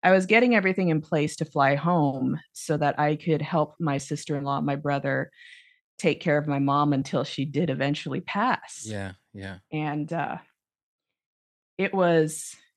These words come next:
Speaker 1: it was hard because my husband was deployed, and so he was in a whole other country, and I was having, I didn't know how long I would be gone,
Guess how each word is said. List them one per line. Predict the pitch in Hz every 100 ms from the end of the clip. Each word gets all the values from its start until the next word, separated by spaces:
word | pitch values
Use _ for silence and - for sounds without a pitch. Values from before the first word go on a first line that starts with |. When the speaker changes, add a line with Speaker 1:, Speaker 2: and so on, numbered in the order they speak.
| _ 214
Speaker 1:
it |
was | 311 240
hard | 180 175 226 160
because | 170 175 170
my | 151
husband | 170 156 170 180
was | 160 165
deployed, | 151 - 147 147 160 196 - _ _ _ _ _ _ _
and | 147 160 151
so | - 151 147 147 147
he | 151 165 160
was | 160 151 147 - - -
in | 160
a | 147
whole | 147 170 156 151
other | 147 143 143 151 -
country, | - 143 147 147 147 175
and | 156 151 156 _ _ _ _ _ -
I | 151 156
was | 156 156 156 156 -
having, | - 156 160 156 147 - 156
I | 165
didn't | 160
know | 156 147
how | 156
long | 147 143 143
I |
would | 135 139
be | 143
gone, | 156 156 170 180 175 170